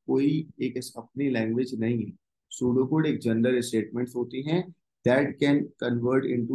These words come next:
any high level language, जिसको तुम syntax सीखने के बाद हाई level language में convert कर दोगे। ठीक है, Pseudo code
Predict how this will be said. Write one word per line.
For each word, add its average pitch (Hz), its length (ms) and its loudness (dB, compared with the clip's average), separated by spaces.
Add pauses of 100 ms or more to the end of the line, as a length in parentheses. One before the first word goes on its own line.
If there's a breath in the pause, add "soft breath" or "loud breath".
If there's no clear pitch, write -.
any 117 340 0
high 113 160 -4
level 120 300 -2
language, 117 320 -4
जिसको 123 340 -2
तुम 131 160 2
syntax 120 420 -6
सीखने 113 280 -6
के 123 60 -8
बाद 127 280 -4
हाई 107 120 -8
level 117 220 -2
language 110 360 -10
में 135 120 -10
convert 120 300 0
कर 147 240 0
दोगे। 117 200 -2 (960)
ठीक 160 180 2
है, - 220 0 (1200)
Pseudo 156 300 6
code 202 380 6